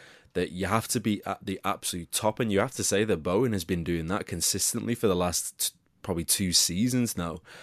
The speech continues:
Um, so I would hundred percent say he has to be in the mix, and if he's not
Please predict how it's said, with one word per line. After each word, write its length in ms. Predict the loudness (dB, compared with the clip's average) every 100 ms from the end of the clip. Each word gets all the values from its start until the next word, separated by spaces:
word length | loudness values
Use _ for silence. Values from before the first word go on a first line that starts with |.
| -20 -20 -4
Um, 460 | 0 2 2 0
so 200 | 2 2 6
I 140 | 6
would 140 | 8 6
hundred 260 | 4 2
percent 300 | 0 2 2
say 160 | 2 2
he 80 | 2
has 280 | 0 -2
to 80 | -2
be 120 | 0
in 100 | 0
the 80 | 0
mix, 380 | 0 0 -2 -4
and 100 | -2
if 100 | 0
he's 160 | 0 2
not 200 | 2